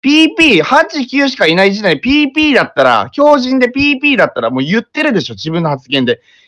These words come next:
強靭使用したことの意味は噛まれないため。だが、狼が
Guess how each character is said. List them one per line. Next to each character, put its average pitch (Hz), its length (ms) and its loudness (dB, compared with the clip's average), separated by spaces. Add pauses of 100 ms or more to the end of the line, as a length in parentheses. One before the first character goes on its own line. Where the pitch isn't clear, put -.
強 349 340 4
靭 330 300 -2
使 320 200 -4
用 320 200 4
し - 100 -10
た 208 140 0
こ 214 140 0
と 233 160 0
の 190 200 0
意 269 140 -4
味 233 160 2
は 139 100 2
噛 226 200 -2
ま 294 160 4
れ 311 120 2
な 165 140 0
い 117 160 -6
た - 160 -4
め。 139 240 -4 (440)
だ 311 200 4
が、 285 220 2
狼 294 480 0
が 151 120 -6